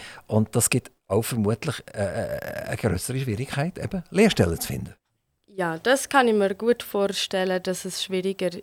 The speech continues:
Speaker 2: ist, eine Lehrstelle zu finden, wenn, wenn es eine sprachliche Barriere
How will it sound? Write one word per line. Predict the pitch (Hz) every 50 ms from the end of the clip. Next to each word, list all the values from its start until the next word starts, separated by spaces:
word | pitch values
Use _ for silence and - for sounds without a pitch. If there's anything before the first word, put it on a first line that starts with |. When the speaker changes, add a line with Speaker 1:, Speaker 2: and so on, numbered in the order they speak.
| - _ -
Speaker 2:
ist, | - 180 175 - - - -
eine | 185 180
Lehrstelle | 175 175 180 175 - - - - 175 170 170 170
zu | - - -
finden, | - 180 170 170 170 165 - 170 156 160
wenn, | 165 160 165 160 160 160 160 _ _ _ _ _ _ _ _ _ _
wenn | - 165 170
es | 160 -
eine | 170
sprachliche | 160 - - 185 175 190 202 - 226 202 - - 196
Barriere | - 170 165 160 165 160 180 190 190 180 175 170 160 156 160 165